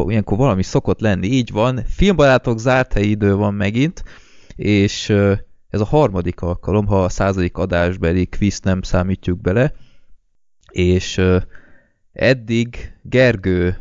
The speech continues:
volt a, a, az utóbbi fél évben a,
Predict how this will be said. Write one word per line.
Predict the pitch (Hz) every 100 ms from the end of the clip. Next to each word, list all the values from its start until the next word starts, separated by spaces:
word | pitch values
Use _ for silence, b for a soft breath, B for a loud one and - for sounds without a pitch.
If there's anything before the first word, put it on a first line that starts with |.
| -
volt | - 87 90 -
a, | 85 87 85
a, | - 87 85
az | 90 - -
utóbbi | - 90 92
fél | 92 - 101 92
évben | 85 87 85 87
a, | 87